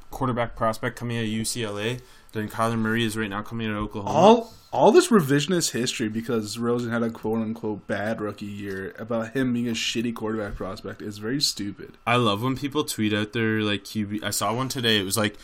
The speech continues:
Speaker 1: ranking the Q Bs from twenty eighteen, twenty nineteen, twenty twenty, and twenty-one for their N F L. Like, like,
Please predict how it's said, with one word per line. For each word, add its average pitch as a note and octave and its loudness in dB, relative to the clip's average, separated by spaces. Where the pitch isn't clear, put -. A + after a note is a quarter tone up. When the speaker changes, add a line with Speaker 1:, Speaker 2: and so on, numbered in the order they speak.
Speaker 1:
ranking A#2 2
the A#2+ 2
Q A#2+ 0
Bs A2 2
from A2 0
twenty A2+ 2
eighteen, A2+ 0
twenty A2+ -2
nineteen, G#2+ 0
twenty G#2+ -2
twenty, G#2+ -2
and G#2+ 0
twenty-one G2+ -2
for A#2+ -2
their G#2+ 2
N G2 -2
F - -8
L. G2+ -6
Like, F#2+ -8
like, A2+ 0